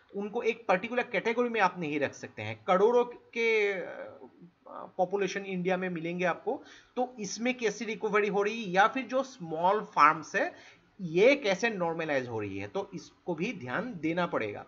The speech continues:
दूसरा बात यहाँ पे बोला जा रहा है कि India की economic prospects ये determine कैसे हुई है, in the pace of vaccination against, against covid nineteen।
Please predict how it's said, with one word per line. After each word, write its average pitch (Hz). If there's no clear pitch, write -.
दूसरा 196
बात 269
यहाँ 226
पे 233
बोला 190
जा 180
रहा 170
है 202
कि 247
India 190
की 226
economic 214
prospects 185
ये 175
determine 180
कैसे 160
हुई 151
है, 233
in 196
the 202
pace 269
of 262
vaccination 202
against, 160
against 202
covid 160
nineteen। 151